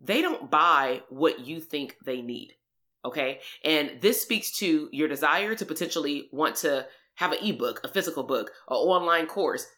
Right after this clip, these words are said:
digital downloads, mugs, t-shirts, sweaters.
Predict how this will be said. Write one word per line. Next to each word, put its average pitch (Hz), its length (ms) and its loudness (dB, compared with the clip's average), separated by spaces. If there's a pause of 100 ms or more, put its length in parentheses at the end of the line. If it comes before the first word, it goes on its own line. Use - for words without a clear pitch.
digital 180 340 4
downloads, 156 720 2 (240)
mugs, 156 680 4
t-shirts, 190 720 0
sweaters. 180 540 -4